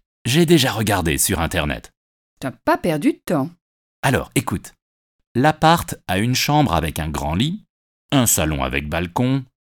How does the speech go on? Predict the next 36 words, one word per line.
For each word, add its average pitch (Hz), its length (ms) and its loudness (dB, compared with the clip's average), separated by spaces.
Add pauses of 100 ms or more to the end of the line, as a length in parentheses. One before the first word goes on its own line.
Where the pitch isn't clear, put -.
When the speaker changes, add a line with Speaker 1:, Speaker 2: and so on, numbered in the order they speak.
(260)
Speaker 1:
une 170 180 4
cuisine 98 480 0
séparée, 85 560 -2 (380)
une 60 240 -6
salle 65 260 -6
de 90 80 2
bain, 120 240 2
bien 123 220 2
sûr, 131 400 2 (440)
et 143 140 2
il 160 100 2
se - 160 0
trouve 160 460 0
près 135 240 -2
de 104 80 0
la 87 140 -2
plage. - 420 -6 (380)
Speaker 2:
À 214 100 4
quel 233 200 2
étage ? 233 560 0 (480)
Speaker 1:
Au 82 120 -2
troisième 104 480 2
étage. 62 400 -8 (140)
Speaker 2:
Il 233 160 4
y 233 80 4
a 226 60 4
un 226 100 4
ascenseur ? 240 800 -2 (640)
Speaker 1:
Je 143 100 0
sais 139 160 2
pas. - 180 -16 (400)
Speaker 2:
Il 233 160 4
y 233 60 6
a 233 80 6
un 226 60 4
lave-linge ? 220 800 2